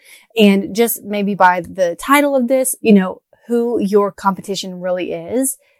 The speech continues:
you might be sensing like, "Hey, dang, like, this is serious."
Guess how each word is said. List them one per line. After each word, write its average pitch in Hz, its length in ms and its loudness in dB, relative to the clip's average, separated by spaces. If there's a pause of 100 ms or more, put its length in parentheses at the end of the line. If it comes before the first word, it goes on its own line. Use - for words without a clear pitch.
(120)
you 214 200 8
might 220 340 4
be 185 140 -8
sensing 180 540 -4
like, 156 200 -6
"Hey, 165 380 -14
dang, 175 320 -4
like, 151 400 -18
this 208 140 2
is 185 120 -2
serious." 254 720 8